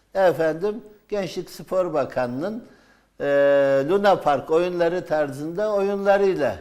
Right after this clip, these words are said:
yetinmek zorunda kalıyor. Halk Atatürk'ü anmadan mahrum bırakıldı. Gençlik Spor Bayramı'nda gençlik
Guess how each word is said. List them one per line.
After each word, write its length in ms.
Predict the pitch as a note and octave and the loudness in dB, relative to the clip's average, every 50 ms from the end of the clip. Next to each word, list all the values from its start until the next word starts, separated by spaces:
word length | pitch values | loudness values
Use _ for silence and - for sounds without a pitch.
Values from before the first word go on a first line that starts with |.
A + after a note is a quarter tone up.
| - - | -2 0
yetinmek 500 | C3 C3 C3 - C#3 C3 B2+ B2 F#2 - | 0 0 2 0 -2 0 0 -2 -2 -4
zorunda 500 | - - A#2 A2 G#2 G2+ G2+ G2 G2 F#2 | -4 -2 -2 0 0 0 -2 -2 -4 -4
kalıyor. 440 | - - F2+ F2 F2+ F#2 D#2+ D2 D2 - - - - - - - - _ _ | -4 -4 -4 -4 -4 -6 -8 -8 -12 -16 -20 -20 -20 -20 -20 -20 -20 _ _
Halk 680 | - - - - - D#3 D#3 E3+ - - - - - - - _ _ _ _ _ _ _ _ _ | -20 -20 -8 2 8 8 8 8 8 2 -6 -14 -16 -18 -20 _ _ _ _ _ _ _ _ _
Atatürk'ü 640 | - B2+ - - C3+ B2+ - - A#2+ G#2+ - C3+ B2+ | -6 -6 -2 0 -2 0 0 -4 -6 -4 -2 -2 -2
anmadan 680 | - G#2+ A#2 A#2+ A#2+ B2+ C3+ C#3 C3 B2 C3 B2 B2 | 0 0 0 0 0 0 2 2 4 4 4 4 4
mahrum 520 | A#2+ A2+ A2 A2 G#2 F#2 A2 A2 G2+ G2 | 2 0 -2 -2 -2 -4 -4 -6 -4 -4
bırakıldı. 680 | F2+ E2+ E2+ E2 D#2+ - - D2+ D#2 D#2 - D#2 D2 - - - - - - - _ _ | -4 -4 -4 -4 -6 -8 -12 -14 -16 -14 -14 -14 -14 -16 -16 -20 -20 -20 -20 -20 _ _
Gençlik 460 | - B2+ C3 C3+ C3+ - D#3+ B2+ - | -2 0 0 0 0 -2 -4 -4 -4
Spor 500 | - - - A#2 - - C3+ C3+ B2+ A#2 | -6 -8 -8 -4 2 2 2 4 4 2
Bayramı'nda 640 | A#2 A2+ A2+ A2 A2+ A#2 A2 A2+ A2+ A2+ A#2 C3 C3+ | 4 4 4 4 4 2 0 0 -2 0 0 0 0
gençlik 640 | B2+ G#2 A2 A2+ A#2 A2+ - - - C#3 C#3+ C3+ | 2 0 0 -2 -2 -2 -6 -4 -2 -2 -2 -2